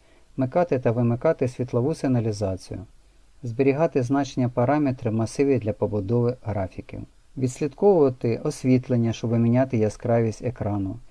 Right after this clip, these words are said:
відслідковувати дотик до сенсорної кнопки, щоб перемикатися між поточними значеннями та графіками. Деякі операції потрібно виконувати постійно,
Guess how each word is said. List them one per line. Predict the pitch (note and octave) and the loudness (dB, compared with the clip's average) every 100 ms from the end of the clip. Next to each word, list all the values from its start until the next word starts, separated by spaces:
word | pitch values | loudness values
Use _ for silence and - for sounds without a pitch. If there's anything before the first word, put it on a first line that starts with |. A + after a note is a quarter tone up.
| - - - | -20 -20 -6
відслідковувати | C3 B2 C#3 C3 F3 F3 D3 C3 | -4 0 -2 0 2 4 4 4
дотик | A#2 D3 E3+ C#3+ | 2 2 2 2
до | A#2+ B2 | 2 0
сенсорної | - D#3 C#3+ C#3+ C#3+ C#3 | 2 0 0 0 2 0
кнопки, | C3 A#2 A2 - A2 G#2 - - - - | 0 0 0 -2 -6 -6 -12 -20 -20 -8
щоб | B2+ A#2+ A#2+ | 0 0 2
перемикатися | B2 A#2+ A#2 C#3 D3 C3+ B2+ A#2+ | 4 4 2 2 2 2 0 0
між | A#2 - | -2 -2
поточними | A#2+ - D#3+ - B2+ A2+ | -4 0 -2 0 0 0
значеннями | G#2 C3+ D3 - A#2+ A#2 A2+ A2 | 0 0 0 -2 0 0 -2 0
та | A#2+ A#2+ | -2 0
графіками. | A#2 G#2+ G2 - - F#2+ F#2 A#2+ - - - - - | -2 0 -2 -4 -10 -8 -10 -12 -20 -20 -20 -20 -4
Деякі | D3+ F#3+ F#3 D#3+ | 0 2 2 0
операції | D#3 D#3 G#2 - B2+ | 2 2 2 -2 -2
потрібно | B2 C#3+ D3 D3 | -2 2 2 2
виконувати | C3 C3 D3 C#3+ C3+ C3 B2+ | 0 0 0 2 0 -2 -2
постійно, | D3+ C#3+ - A2 G#2+ G2+ | -2 -4 -2 0 0 -2